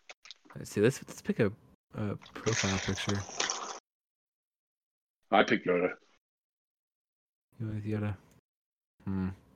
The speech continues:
Speaker 2: Yoda's my guy. That was good.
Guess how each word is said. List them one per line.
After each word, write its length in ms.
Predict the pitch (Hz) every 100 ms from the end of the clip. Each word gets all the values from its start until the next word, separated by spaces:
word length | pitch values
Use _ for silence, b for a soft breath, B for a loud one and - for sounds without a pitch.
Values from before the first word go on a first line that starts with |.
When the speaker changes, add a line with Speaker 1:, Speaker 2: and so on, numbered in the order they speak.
| _ _ _ _ _ _ _ _ _ 127
Speaker 2:
Yoda's 240 | 135 127
my 120 | 123
guy. 260 | 107 95 90 - - _ _ _ _ _ _ _ _ _ _ _ _ _ _ _ _ _ _ _ _ _ _ _ _ _ _
That 80 | 147
was 120 | 220
good. 320 | - 214 247